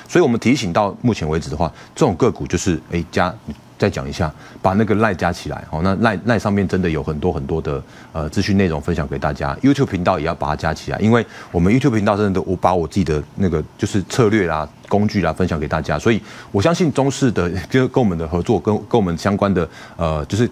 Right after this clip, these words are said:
提供给我们的投资朋友更多更好的资讯的话，正在努力中。那我们也在努力中，所以，呃，YouTube、Line 把它加起来这样的动作。那继续讲下去，呃，我们刚聊了一些个股之后，继续看一下，呃，电动车继续轮动有没有？我说的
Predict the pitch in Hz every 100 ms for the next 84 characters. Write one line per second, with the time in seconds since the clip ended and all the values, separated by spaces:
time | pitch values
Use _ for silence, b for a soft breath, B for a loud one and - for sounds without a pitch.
0 | - - 139 156 131 87 87 85 95 95
1 | 98 76 - 104 95 107 78 71 85 90
2 | 78 80 80 - 107 92 76 80 76 73
3 | 76 B 123 - 110 101 123 - 87 73
4 | 73 73 69 - 110 98 B B B 95
5 | 87 82 - - - 139 123 85 - -
6 | - - 113 95 - - - 80 87 120
7 | - 85 98 - 113 92 92 95 82 -
8 | 110 120 117 80 92 90 95 69 B B
9 | - 92 90 90 127 123 95 95 110 98
10 | 101 76 - 87 95 78 107 110 98 87
11 | 92 82 - - 85 123 110 98 101 92
12 | 90 92 73 82 80 69 78 78 B B
13 | - 95 147 151 107